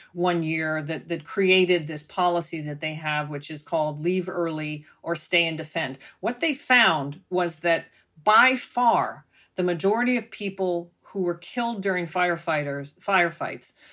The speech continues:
were killed fleeing the fire. They died in their cars. They died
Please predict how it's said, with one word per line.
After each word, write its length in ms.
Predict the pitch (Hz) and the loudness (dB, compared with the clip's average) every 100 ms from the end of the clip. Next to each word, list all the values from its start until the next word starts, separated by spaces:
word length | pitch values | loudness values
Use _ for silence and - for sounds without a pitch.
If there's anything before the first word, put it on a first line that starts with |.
| _ _ _ - | _ _ _ -6
were 240 | 190 180 | 0 0
killed 580 | - - 262 240 220 196 _ | 0 -2 0 2 0 -4 _
fleeing 680 | - - 233 240 233 226 202 | -20 -10 -2 0 0 0 0
the 80 | 190 | -2
fire. 500 | - 165 127 - - - _ - | 0 -2 -2 -6 -16 -20 _ 0
They 180 | 185 | 2
died 280 | 175 190 202 | 6 6 6
in 100 | 214 | 4
their 120 | 208 196 | 0 -4
cars. 520 | - 190 151 - - _ _ | -4 -2 -2 -4 -14 _ _
They 240 | 160 180 | 2 2
died 500 | 151 185 196 202 190 | 6 6 8 6 4